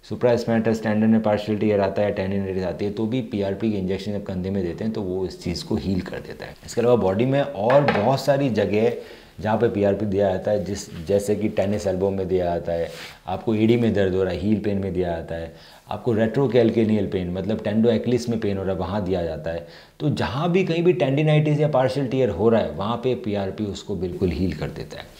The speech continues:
Orthopedics के अलावा और भी बहुत सारे branches में पीआरपी दिया जाता है, जैसे कि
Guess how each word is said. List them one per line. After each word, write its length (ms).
Orthopedics 560
के 80
अलावा 240
और 320
भी 160
बहुत 380
सारे 560
branches 400
में 100
पीआरपी 320
दिया 240
जाता 200
है, 60
जैसे 300
कि 120